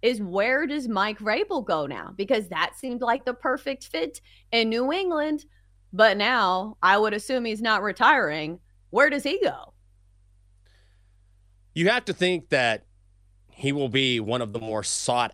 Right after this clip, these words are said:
Speaker 2: out head coaches because
Speaker 1: For sure.
Speaker 2: he has a resume and, and certainly has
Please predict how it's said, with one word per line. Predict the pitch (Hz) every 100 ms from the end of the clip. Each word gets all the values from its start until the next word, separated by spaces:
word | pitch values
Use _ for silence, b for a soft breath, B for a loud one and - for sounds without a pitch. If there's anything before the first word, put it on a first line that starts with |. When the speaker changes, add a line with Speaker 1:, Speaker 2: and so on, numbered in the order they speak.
| -
Speaker 2:
out | 101 110 92 - _
head | - 82 -
coaches | 82 67 - 55 - - _ _ _ _ _ -
because | 101 110 98 90 85
Speaker 1:
For |
sure. | - -
Speaker 2:
he | 101
has | 95 104 95 -
a | 101
resume | 95 107 104 104 95 90 90 90
and, | 107 98 92
and | 98 95
certainly | - 113 107 98 95
has | 87 95 90 90 87 82 -